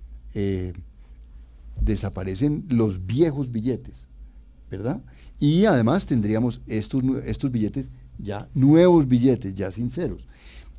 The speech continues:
Eh, si en ese momento alguien tiene billetes de los viejos o de los que no tienen ce-, de los que no les hemos quitado los ceros, pues el Banco de la República se los cambia,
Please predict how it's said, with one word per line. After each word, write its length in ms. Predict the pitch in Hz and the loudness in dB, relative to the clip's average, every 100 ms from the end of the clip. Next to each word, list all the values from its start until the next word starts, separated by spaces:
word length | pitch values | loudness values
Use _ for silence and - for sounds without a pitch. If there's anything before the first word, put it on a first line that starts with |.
| - | -4
Eh, 280 | 113 110 107 | 2 2 0
si 180 | - 117 | -4 0
en 80 | 104 | 0
ese 160 | 107 | 0
momento 380 | 170 165 170 110 | 0 -2 -2 -4
alguien 280 | 104 113 135 | -4 -2 -2
tiene 220 | 147 156 | -2 0
billetes 320 | 147 120 123 | 0 -2 -2
de 60 | 147 | -2
los 160 | 117 104 | -2 2
viejos 460 | 139 104 98 - - - - - - | 2 2 -4 -14 -18 -18 -20 -20 -4
o 300 | 127 127 127 | 4 6 8
de 100 | 120 | 6
los 160 | 113 104 | 2 -2
que 100 | 101 | -2
no 140 | 110 | 0
tienen 320 | - 139 143 | 0 2 0
ce-, 220 | - 131 | 2 0
de 120 | 104 113 | 2 0
los 140 | 107 | 0
que 220 | - 98 | 0 0
no 120 | 95 | 0
les 140 | 107 120 | -2 0
hemos 180 | 156 139 | -2 -2
quitado 240 | - 127 | 0 0
los 140 | 147 | 0
ceros, 300 | 147 127 196 - - - - | -4 -6 -8 -12 -20 -20 -4
pues 140 | 123 | 0
el 100 | 117 | 0
Banco 220 | 104 90 | -2 -2
de 80 | 110 | -2
la 40 | 120 | -4
República 480 | 113 101 98 98 | -4 -4 -4 -4
se 80 | 104 | -6
los 140 | 104 - | -6 0
cambia, 380 | 190 120 82 | 0 0 -2